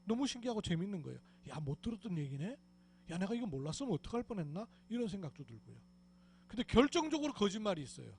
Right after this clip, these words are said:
거짓말이 하나 있어요. 보혜사, 하나님,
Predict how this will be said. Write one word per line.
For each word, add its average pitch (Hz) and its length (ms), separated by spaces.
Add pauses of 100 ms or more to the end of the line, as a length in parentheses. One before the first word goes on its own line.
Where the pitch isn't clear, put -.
(1200)
거짓말이 208 440
하나 175 180
있어요. 117 320 (760)
보혜사, 208 520 (2750)
하나님, 262 680